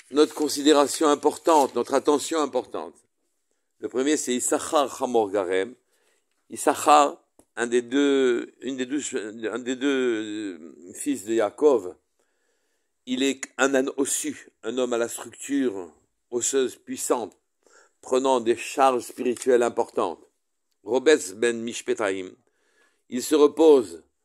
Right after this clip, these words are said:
entre les frontières, rentre même pas dans les villes pour y trouver un peu de réconfort et de confort. Vayar Menucha Kitov,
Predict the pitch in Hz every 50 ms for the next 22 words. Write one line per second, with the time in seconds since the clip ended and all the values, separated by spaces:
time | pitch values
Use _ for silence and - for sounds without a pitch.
0 | _ _ _ _ _ _ - 131 127 - 151 147 139 131 - 117 123 110 - 107
1 | 110 117 104 95 104 120 123 - - 117 120 120 123 110 135 135 127 135 127 127
2 | 120 107 120 123 120 - - - 107 110 107 98 - 117 113 113 117 110 104 -
3 | 110 104 117 113 - 107 92 - 104 110 113 123 127 131 147 135 _ _ _ _
4 | _ _ _ _ _ _ _ _ _ 110 120 127 135 120 135 135 - 113 104 -
5 | - 90 87 87 113 127 143 _ _ - - - - _ _ _ _ _ 85 -
6 | 143 160 175 180 175 170 156 135 123 - 98 110 127 147 151 151 - - - 135
7 | - - - 95 - - 98 101 113 131 147 -